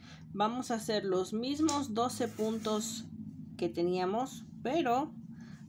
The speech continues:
vamos a unir los brazos. Esto es calculando que los brazos queden en el mismo, a los costados de nuestra muñeca, ¿sí? Aquí estoy haciendo dos puntos, tres,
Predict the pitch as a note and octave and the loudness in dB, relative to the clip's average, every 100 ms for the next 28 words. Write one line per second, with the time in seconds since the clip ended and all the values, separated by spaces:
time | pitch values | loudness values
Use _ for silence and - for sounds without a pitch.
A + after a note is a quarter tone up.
0 | - G#3 G#3 A3 A3+ F#3+ F#3 F#3 F#3 G3 | 0 4 4 4 2 2 4 4 2 2
1 | G3+ A#3 A#3+ B3 E3 E3 - A3 B3 - | 2 4 4 2 -2 -4 -4 -2 -2 -2
2 | - C#4 A3+ A3 A#3 - G#3 G#3 E3+ - | -2 0 2 0 -2 -2 2 2 2 -2
3 | A#3 F#3 F#3 G3 G3 F#3 F#3 G3+ G#3 E3+ | 2 4 4 0 0 0 2 2 0 2
4 | E3+ F3 F3+ - F#3 F3+ F3 F3 G#3 F#3 | 0 0 -4 0 2 4 4 4 2 -2
5 | - - - - - - F#3 G3 G3 G3+ | -10 -12 -14 -18 -16 -8 -2 0 0 2
6 | G3 E3 D#3+ F3 E3+ D#3+ D#3+ D3+ - - | 2 2 0 2 2 4 0 -2 -6 0
7 | F3+ F3 - F3 G#3 G3 G3+ G3 E3 D#3 | 2 2 0 -2 2 4 2 0 -2 -2
8 | D#3 C#3 B2+ A#2+ - - A3 A#3 - - | -4 -4 -4 -6 -10 -10 -10 -10 -16 -20
9 | - F3 F3 F#3 F3 F3 E3+ D#3 C3+ A2+ | -10 -6 -4 0 0 0 0 0 -2 -6
10 | - - A3+ B3+ A#3+ B3 C4 C4+ - - | -8 -2 -2 0 0 0 0 -2 -12 -20
11 | _ _ _ _ _ - - - - - | _ _ _ _ _ -20 -20 -20 -20 -20
12 | - - - - - - - - F#3 G3 | -20 -20 -20 -20 -20 -20 -20 -8 -2 0
13 | A3+ B3 - - - - | 0 -2 -8 -14 -14 -18